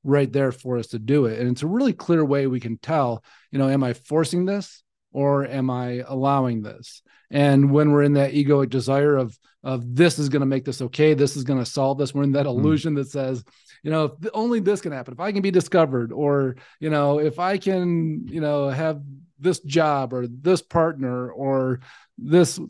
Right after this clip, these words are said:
Speaker 1: client or whatever it is, then everything's gonna be okay. You know, we get confronted with what that means. And there's another level of ourself that, that we get to work through, that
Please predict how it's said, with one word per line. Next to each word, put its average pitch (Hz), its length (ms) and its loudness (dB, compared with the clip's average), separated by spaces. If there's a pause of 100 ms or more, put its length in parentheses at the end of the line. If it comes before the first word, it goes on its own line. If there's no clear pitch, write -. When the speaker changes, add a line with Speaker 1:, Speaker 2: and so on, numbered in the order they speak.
Speaker 1:
client 151 440 0
or 135 80 -2
whatever 160 440 2
it 151 60 0
is, 156 260 0 (220)
then 175 240 -2
everything's 160 400 -4
gonna 147 180 -6
be 139 200 -2
okay. 131 680 -6 (300)
You 165 100 0
know, 156 400 2 (420)
we 175 180 2
get 190 140 -2
confronted 165 480 -6
with 139 120 -4
what 139 220 -2
that 135 200 -4
means. 143 580 0 (220)
And 147 120 -2
there's 151 140 0
another 147 420 0
level 143 320 -4
of 131 120 -6
ourself 147 560 -4
that, 139 240 -4 (400)
that 151 160 2
we 156 120 4
get 170 140 4
to 170 80 -2
work 233 260 2
through, 127 380 -12 (280)
that 156 400 2